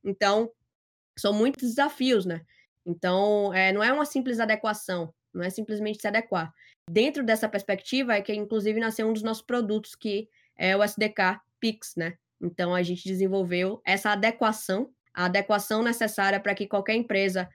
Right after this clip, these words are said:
é, possa aceitar o Pix, a gente desenvolveu isso como produto de prateleira, já que a gente já tava desenvolvendo pra gente, e hoje a gente consegue vender aí pra várias empresas, estão, é, se adequando via, né, um, um plugin, praticamente,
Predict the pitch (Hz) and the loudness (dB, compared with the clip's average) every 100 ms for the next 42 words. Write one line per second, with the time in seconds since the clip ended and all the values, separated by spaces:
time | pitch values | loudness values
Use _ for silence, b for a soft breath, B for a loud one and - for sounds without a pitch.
0 | B B - 180 180 208 220 220 214 208 | B B 0 0 2 2 2 0 0 0
1 | 202 208 - 240 - 254 240 226 220 240 | 2 0 0 -4 -2 -2 0 0 0 2
2 | 233 226 226 220 - 240 233 226 233 226 | 2 2 2 0 -2 -4 0 -2 -2 -4
3 | 240 233 233 240 196 160 _ 170 180 180 | -2 -2 0 0 0 -2 _ -2 -2 0
4 | 190 185 196 196 190 185 196 190 190 269 | -2 -2 -2 -2 0 0 0 0 -2 2
5 | 277 240 311 - b b _ _ 240 220 | 2 2 -2 -8 b b _ _ 2 4
6 | 220 247 240 - 254 247 214 214 220 208 | 6 4 2 0 -2 0 0 2 0 2
7 | 196 190 185 190 190 180 190 214 196 180 | 2 2 2 0 -2 0 2 2 0 -6
8 | 180 180 180 175 185 180 b b b 175 | -2 -2 -2 -4 -8 -8 b b b 2
9 | 180 180 180 208 202 202 214 220 233 294 | 4 4 2 2 2 0 2 2 2 -2
10 | _ _ - 175 208 220 240 _ - 185 | _ _ -8 -4 2 2 2 _ -6 -2
11 | 196 214 190 190 180 180 175 170 160 160 | -2 -4 -2 -2 -2 -4 -6 -6 -8 -6
12 | 220 214 170 190 196 180 175 175 170 170 | 0 2 2 2 0 -2 -4 -6 -6 -6
13 | - | -8